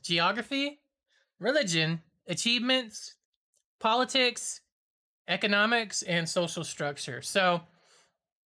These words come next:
it's a tool for remembering the sis-, <clears throat> the six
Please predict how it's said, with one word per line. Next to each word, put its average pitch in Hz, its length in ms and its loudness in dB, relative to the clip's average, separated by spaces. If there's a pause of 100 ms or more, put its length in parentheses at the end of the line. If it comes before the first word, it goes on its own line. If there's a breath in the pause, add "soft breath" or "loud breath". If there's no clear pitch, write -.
(380)
it's 196 160 -2
a 190 60 0
tool 285 500 2 (300 soft breath)
for 202 120 -2
remembering 208 440 4
the 170 80 0
sis-, 247 280 0
<clears throat> - 1200 -6
the 151 100 -2
six 233 340 -2